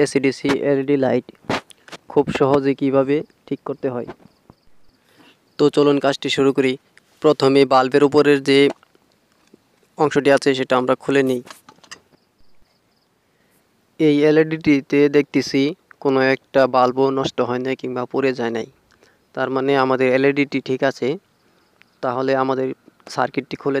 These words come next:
দেখতে হবে সার্কিটে কোনো অংশ পুড়ে গেছে কিনা। হ্যাঁ, সার্কিটটিতে দেখতে পাচ্ছি এখানে দুইটা পার্টস পুড়ে গেছে, একটা ক্যাপাসিটর আর একটা রেজিস্টর। এই দুইটা আমাদেরকে পরিবর্তন করতে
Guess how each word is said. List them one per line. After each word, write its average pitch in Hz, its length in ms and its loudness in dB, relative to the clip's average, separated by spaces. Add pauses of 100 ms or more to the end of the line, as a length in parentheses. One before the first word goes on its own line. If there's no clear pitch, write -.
দেখতে 135 280 -8
হবে 131 160 -4 (160)
সার্কিটে 120 360 -8 (100)
কোনো 135 120 -6 (120)
অংশ 131 120 -6 (120)
পুড়ে 139 220 -6
গেছে - 160 -6 (100)
কিনা। - 180 -6 (1500)
হ্যাঁ, 127 280 0 (140)
সার্কিটটিতে 135 520 -2 (100)
দেখতে 147 240 0
পাচ্ছি 139 300 -2 (1600)
এখানে 143 300 0 (100)
দুইটা 143 220 4 (120)
পার্টস 131 300 0
পুড়ে 139 220 2
গেছে, 127 220 -2 (880)
একটা 131 220 0
ক্যাপাসিটর 143 500 2
আর 127 100 0
একটা - 240 -2 (920)
রেজিস্টর। 135 400 0 (800)
এই 147 100 -8
দুইটা 147 220 0
আমাদেরকে 139 280 0 (100)
পরিবর্তন 151 420 -2
করতে 147 180 -4